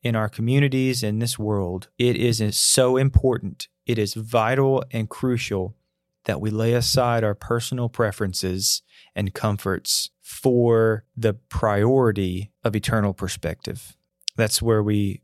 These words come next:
we need to ultimately rest. We're only here for a certain amount of time, uh, a vapor, as it says in Ecclesiastes,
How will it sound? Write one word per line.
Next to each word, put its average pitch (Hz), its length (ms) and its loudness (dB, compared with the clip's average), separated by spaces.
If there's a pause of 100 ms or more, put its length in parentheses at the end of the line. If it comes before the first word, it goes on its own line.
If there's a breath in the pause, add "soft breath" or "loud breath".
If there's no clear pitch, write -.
(120)
we 117 120 2
need 110 360 4
to - 280 -2
ultimately 110 580 0
rest. 101 640 0 (140)
We're 123 180 4
only 135 220 4
here 135 360 2
for 123 200 0
a 104 40 0
certain 131 260 4
amount 123 260 2
of 117 80 -4
time, 127 560 -2 (260)
uh, 104 300 0
a 110 80 -2
vapor, 135 600 2
as 120 200 -2
it - 100 -2
says 127 320 4
in 127 80 0
Ecclesiastes, 123 1080 2